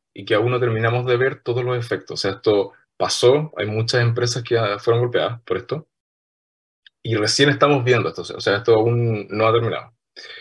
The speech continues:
El caso de F T X es un caso extremadamente claro de malversación, de estafa, propiamente tal, y de una persona que finalmente el caso se resume en que este personaje, que es Sam Bankman-Fried,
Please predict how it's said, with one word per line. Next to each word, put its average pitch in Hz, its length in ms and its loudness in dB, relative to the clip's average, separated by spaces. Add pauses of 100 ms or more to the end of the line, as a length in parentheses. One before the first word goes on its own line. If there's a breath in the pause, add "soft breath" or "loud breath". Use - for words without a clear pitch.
(200 loud breath)
El - 180 -8
caso 127 320 4
de 143 120 10
F 151 140 -2
T 151 200 6
X - 320 -4
es 123 480 0
un 117 220 -4
caso 120 720 0 (100)
extremadamente 120 800 0
claro 123 540 0 (220)
de 113 600 0
malversación, 110 800 -4 (460)
de 98 520 4
estafa, 113 580 0 (100)
propiamente 92 380 -6
tal, 98 280 -2 (760)
y 110 120 2
de 107 80 6
una 127 180 6
persona 131 280 2
que 123 80 2
finalmente 120 420 0
el 110 140 -6
caso 135 340 0
se 120 140 -2
resume 135 600 -4
en 117 160 -2
que 139 340 -2 (640)
este 117 240 -4
personaje, 120 480 2
que 104 120 -2
es - 80 -4
Sam 113 320 2
Bankman-Fried, 117 640 0